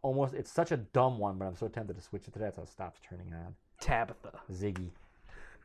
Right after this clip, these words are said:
Speaker 2: Are you joking?
Speaker 1: No.
Speaker 2: Why Ziggy?
Speaker 1: 'Cause how often are you gonna say a word that sounds like Ziggy?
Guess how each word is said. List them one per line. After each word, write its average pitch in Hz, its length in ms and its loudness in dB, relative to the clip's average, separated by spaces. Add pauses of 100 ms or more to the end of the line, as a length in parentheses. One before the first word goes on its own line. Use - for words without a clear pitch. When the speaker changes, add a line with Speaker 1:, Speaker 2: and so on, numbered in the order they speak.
(380)
Speaker 2:
Are 139 60 0
you 196 120 2
joking? 165 360 0 (120)
Speaker 1:
No. 113 160 -2 (1000)
Speaker 2:
Why 160 280 2
Ziggy? 165 480 0 (320)
Speaker 1:
'Cause 107 360 0
how 110 220 8
often 104 260 8
are 98 40 -2
you 98 80 -2
gonna 92 80 -4
say 95 160 -2
a 92 60 2
word 92 180 0
that 90 120 -8
sounds 87 320 -6
like 85 120 -4
Ziggy? 87 400 -2